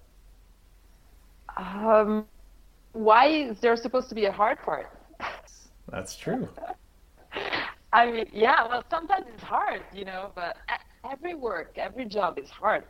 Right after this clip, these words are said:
Speaker 1: from time to time. Uh, it's not,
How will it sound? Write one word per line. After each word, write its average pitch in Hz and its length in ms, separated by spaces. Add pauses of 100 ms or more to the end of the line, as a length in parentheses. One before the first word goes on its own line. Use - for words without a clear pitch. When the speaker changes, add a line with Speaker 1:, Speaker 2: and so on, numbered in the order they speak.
Speaker 1:
from 165 140
time 160 240
to 160 100
time. 143 480 (520)
Uh, 131 540 (100)
it's 226 280
not, 262 500